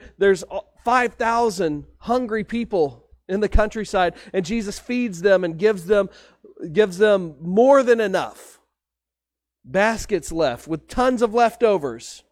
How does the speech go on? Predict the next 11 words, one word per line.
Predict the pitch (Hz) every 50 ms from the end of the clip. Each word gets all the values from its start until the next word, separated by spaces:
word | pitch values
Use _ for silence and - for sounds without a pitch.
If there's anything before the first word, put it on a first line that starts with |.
| _ _ _ _ _ _ _ _ _ _ _ _ _ _ _ _ _ _ _ _ _
from | 180 185 190
a | 180
few | 170 - 190 214 226 220 196
small | - - - 214 208 202 196
fish | 190 - 226 226 214 180 147 - - - - -
and | 139 143
a |
few | 139 - 190 214 220 208
loaves | 202 202 214 208 175 170
of | 185 160
bread. | 160 175 190 202 185 139 113 113 -